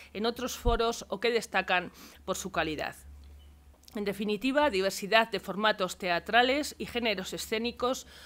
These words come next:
son seña de identidad de nuestra feria, que pretende ofrecer al público asistente y al programador una parrilla de programación versátil con gran variedad de espectáculos para todos los segmentos de público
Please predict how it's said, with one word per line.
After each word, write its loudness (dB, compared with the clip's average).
son 0
seña -2
de -2
identidad 2
de -2
nuestra -4
feria, -2
que -4
pretende 2
ofrecer 0
al 2
público 0
asistente -2
y 2
al 4
programador 2
una 2
parrilla 2
de 2
programación 2
versátil -2
con -2
gran 4
variedad 4
de -2
espectáculos 0
para 0
todos -4
los -4
segmentos -6
de -4
público -4